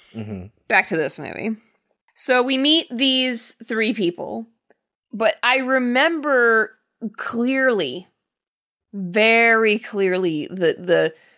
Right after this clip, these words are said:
Speaker 2: subplot with them and the whole thing with Lydia. And
Speaker 1: How
Speaker 2: that
Speaker 1: she was mute?
Speaker 2: Yeah.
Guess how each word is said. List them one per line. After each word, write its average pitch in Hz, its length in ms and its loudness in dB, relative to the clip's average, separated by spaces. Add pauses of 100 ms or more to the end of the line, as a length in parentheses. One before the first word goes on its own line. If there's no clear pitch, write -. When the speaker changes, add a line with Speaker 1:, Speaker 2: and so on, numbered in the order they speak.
(300)
Speaker 2:
subplot 190 720 2
with - 200 -8
them 147 340 -2 (640)
and 175 380 0
the 214 80 0
whole 214 160 2
thing 196 180 4
with 165 140 0
Lydia. 156 580 0 (720)
And 202 180 0
Speaker 1:
How 208 60 0
Speaker 2:
that 220 180 2
Speaker 1:
she 110 80 -2
was 95 220 -6
mute? 104 320 -4 (460)
Speaker 2:
Yeah. 220 220 0